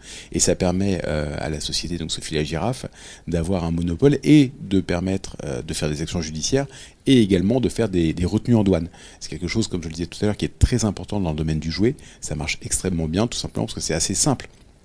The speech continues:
pour les douaniers de repérer les contrefaçons et de vérifier si ce sont des produits licites ou pas.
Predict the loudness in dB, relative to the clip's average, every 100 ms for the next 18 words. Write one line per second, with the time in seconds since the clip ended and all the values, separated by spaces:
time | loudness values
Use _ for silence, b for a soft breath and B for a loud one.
0 | _ -20 _ _ -10 -8 0 0 2 2
1 | 2 2 -2 -2 -2 -4 -2 -2 -2 -6
2 | -8 -10 -6 -4 -2 -4 -6 B B B
3 | -6 -4 -2 -4 -4 -2 -2 -4 -6 -6
4 | -8 -8 -6 -4 -2 0 0 -2 -8 -8
5 | -4 -4